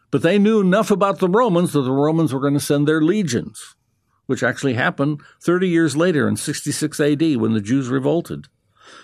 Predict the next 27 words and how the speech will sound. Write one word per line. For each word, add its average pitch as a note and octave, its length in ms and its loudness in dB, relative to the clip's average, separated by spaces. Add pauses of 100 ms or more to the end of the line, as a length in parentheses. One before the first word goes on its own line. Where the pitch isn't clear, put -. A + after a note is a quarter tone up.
(160)
So D3 180 2
this F#3 240 -2
is, E3+ 80 -4
Caiaphas F3+ 500 0
was D3 160 -2
saying, C#3+ 220 0
"Hey, A2+ 320 -2 (540)
it's A2+ 140 -4
only D#3 320 0
one D#3+ 300 0
guy. D#3+ 460 -4 (380)
It's D3 120 -6
just F#3+ 180 -4
a - 20 -6
guy. F#3 200 -4 (220)
Who D#4+ 120 4
is G4 120 0
he? G2+ 200 -2 (180)
He's - 180 -2
nobody. G3+ 560 0
He's G#3 120 -2
got - 240 -4
twelve B3+ 260 0
guys G3+ 320 0
following F#3 420 0
him E3 80 2
around, D3 480 2